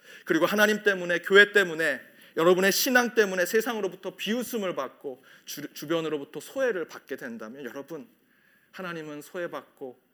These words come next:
핍박받고 벌어진 여러분과 우리 그리스도인의 삶으로부터 진리를 분명히 찾아내실 것입니다.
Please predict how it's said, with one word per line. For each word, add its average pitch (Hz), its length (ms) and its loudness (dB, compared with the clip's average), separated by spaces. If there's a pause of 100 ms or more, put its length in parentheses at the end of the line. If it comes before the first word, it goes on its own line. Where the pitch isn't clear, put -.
(100)
핍박받고 156 680 -12
벌어진 151 640 -8 (380)
여러분과 131 640 -10
우리 135 160 -14
그리스도인의 165 720 -4
삶으로부터 156 880 -14 (440)
진리를 156 560 -6
분명히 123 520 -18
찾아내실 147 640 -16
것입니다. - 520 -20